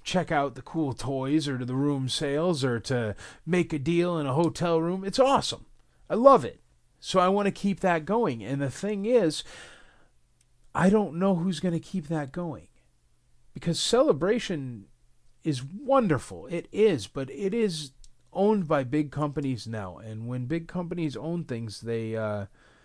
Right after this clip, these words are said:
it changes a little bit. And it has to, which is totally understandable, and I totally support it. It's just, I don't know.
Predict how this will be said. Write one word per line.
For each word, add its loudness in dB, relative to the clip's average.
it -2
changes -2
a -6
little -8
bit. -8
And -2
it 0
has 0
to, -4
which -6
is -8
totally 0
understandable, -4
and -6
I -4
totally -4
support -6
it. -16
It's -6
just, -2
I -2
don't -4
know. -10